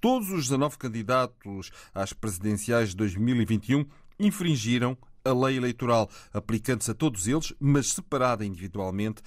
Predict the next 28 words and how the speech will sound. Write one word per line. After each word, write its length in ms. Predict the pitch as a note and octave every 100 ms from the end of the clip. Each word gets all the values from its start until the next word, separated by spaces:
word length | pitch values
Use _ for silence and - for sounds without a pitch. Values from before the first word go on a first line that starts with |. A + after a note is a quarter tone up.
| - -
as 160 | G#2+
consequências 760 | - D#3 - - A#2+ A2+ A2+ G2
decorrentes 680 | G#2+ - - G#2+ A#2 A#2 F2
do 160 | G#2
incumprimento, 640 | G#2 G#2 A2 G2 G2 G#2+ - - -
ou 120 | B2+
seja, 440 | - G#2 F2+ F#2+ - - -
a 220 | A2+ G#2+
aplicação 680 | G#2 B2 A#2 A2+ - F#2 E2 - -
das 220 | G#2 G#2
multas 560 | A#2 G#2 F#2 G2 F#2 -
estabelecidas. 720 | - F2+ E2+ - D#2+ - - - - - -
E 120 | A3
combater 520 | G#3+ D4 A#3+ G#3+ A#3
os 160 | F#3 D#3+
agentes 340 | D3+ F3 D3+
da 100 | D3+
polícia 480 | D3 C#3+ E3+ - C#3
que 140 | - C#3+
integram 480 | C3 D3+ C3 C#3
as 140 | D3 B2
redes 300 | D3 D#3 -
criminosas 680 | B2+ B2 A#2 A2+ G2 G#2
continua 340 | A2 A#2 A#2+ A#2+
a 40 |
ser 160 | A2 A#2
um 60 | A2
desafio 560 | A#2+ A#2+ C#3+ C3+ A2+